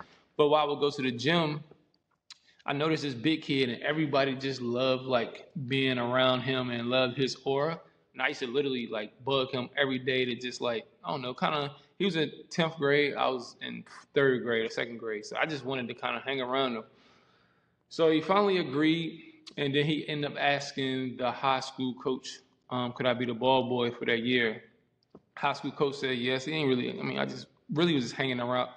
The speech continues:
hanging out around practice, and that young man ended up being Shaquille O'Neal. So, like, right away, like, <laughs> my, my, uh, being around the game of basketball was, you know, really good.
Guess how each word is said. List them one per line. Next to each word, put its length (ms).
hanging 300
out 200
around 300
practice, 420
and 680
that 160
young 240
man 160
ended 280
up 60
being 200
Shaquille 500
O'Neal. 400
So, 280
like, 200
right 180
away, 460
like, 340
<laughs> 280
my, 500
my, 580
uh, 560
being 200
around 220
the 60
game 200
of 140
basketball 720
was, 360
you 60
know, 260
really 280
good. 340